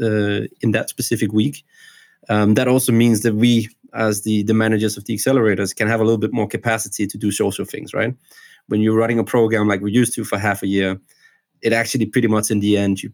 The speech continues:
you, you, you're pretty, pretty tired. Uh, it can be exhausting.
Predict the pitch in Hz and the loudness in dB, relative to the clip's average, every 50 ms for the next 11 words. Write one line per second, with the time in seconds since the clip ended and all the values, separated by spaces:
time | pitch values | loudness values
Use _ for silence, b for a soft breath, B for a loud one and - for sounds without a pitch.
0 | _ - 117 104 - - - 110 104 - - 107 110 - 127 113 107 95 95 - | _ -8 -8 -8 -8 -8 -10 -10 -8 -8 -8 -10 -6 -2 -2 0 0 0 -2 -2
1 | - 107 107 107 104 - 120 107 101 104 101 98 - - - - - 120 110 101 | -2 0 0 0 0 0 0 0 2 2 0 0 -2 -6 -12 -10 -6 -2 -2 0
2 | 101 98 101 101 - - - - - - - - 117 113 101 107 104 - 123 113 | 0 0 -2 -4 -6 -10 -14 -18 -20 -12 -6 -2 -2 0 0 0 0 0 0 0
3 | 110 - - 123 123 | 0 2 0 0 0